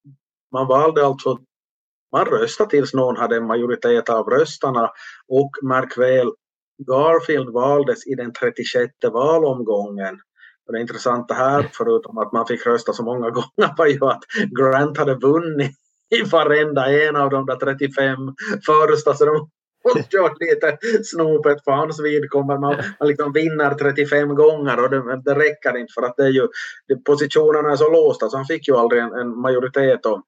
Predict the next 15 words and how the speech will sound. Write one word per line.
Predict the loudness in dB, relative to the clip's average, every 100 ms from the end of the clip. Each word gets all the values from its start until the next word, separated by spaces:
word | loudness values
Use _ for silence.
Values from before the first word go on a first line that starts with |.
| _ _ -8
sen | -6 -2
plötsligt | -2 -2 -6
så | -8
plockades | -2 -2 -2 -4 -2
Garfield | 0 2 2 -2 -4 -4
fram | -4 -4 -6
och, | -6 -4
och | 0
då | 0 -2 -8 -20 -20 -4
kunde | -2 0 -2
väl | -2 -4 -8 _ _ _ _ _ _ _ -20 -18 -6
Shermans | 0 2 0 -2 -6 -6
och, | -8 -8 _ -8
eh, | -8 -10 _ -20 -20 _
Blaines | -2 0 0 -4 -14